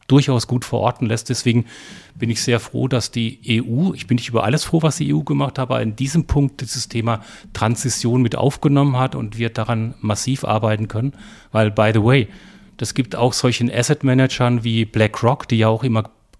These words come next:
geschumpfen werden für ihre Thematiken, die Möglichkeit, in Branchen zu investieren, die sie unter normalen Nachhaltigkeitsaspekten nicht investieren. Ja,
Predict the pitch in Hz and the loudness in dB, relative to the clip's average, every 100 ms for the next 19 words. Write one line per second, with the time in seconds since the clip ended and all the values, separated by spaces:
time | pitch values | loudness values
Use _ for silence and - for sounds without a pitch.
0 | _ - 117 135 139 - 127 127 123 123 | _ -2 2 2 2 0 2 2 2 -2
1 | 127 117 113 120 120 117 113 113 120 123 | -2 -2 -2 -2 0 0 0 -2 -4 -4
2 | 127 - - - - 117 110 117 135 160 | -4 -6 -20 -20 -6 0 6 6 6 2
3 | 143 - 131 143 - - 117 107 113 110 | 0 2 2 2 -2 -4 -2 0 0 0
4 | - 143 147 139 131 139 - 135 139 131 | 0 -2 0 0 0 0 -2 0 0 -2
5 | 110 120 113 110 107 101 104 131 127 117 | -2 -2 0 0 0 2 2 4 2 2
6 | 131 123 123 120 120 - 113 - 127 139 | -2 -2 -4 -4 -6 -4 -6 -4 -6 -6
7 | 107 101 98 - 95 - - - - 101 | -6 -6 -6 -6 -8 -10 -20 -20 -20 -20
8 | - _ _ 113 110 | -20 _ _ -4 -4